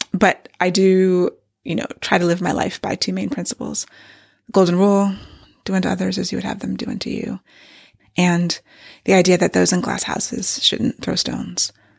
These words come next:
or let he who, who is without sin cast the first stone. And I think that, um, those things just make sense to me. That's how I live my life.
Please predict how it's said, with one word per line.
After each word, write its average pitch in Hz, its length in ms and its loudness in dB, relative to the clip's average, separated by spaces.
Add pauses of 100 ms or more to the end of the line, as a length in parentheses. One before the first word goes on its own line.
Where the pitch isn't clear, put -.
(140)
or 170 500 0
let - 140 2
he 175 220 0
who, 175 120 -2
who 175 200 0
is 175 120 2
without - 260 -2
sin - 220 2
cast - 240 -6
the 185 60 -14
first - 200 -4
stone. - 320 -6 (1300)
And - 100 -2
I 165 80 0
think - 360 -4
that, - 260 -6
um, - 340 -12 (640)
those 214 200 2
things 208 180 4
just 196 120 4
make 185 140 4
sense 175 240 0
to 220 80 0
me. 208 240 2 (340)
That's 190 160 -6
how 185 100 -4
I - 20 -2
live 185 180 -4
my 196 140 -6
life. 196 360 -10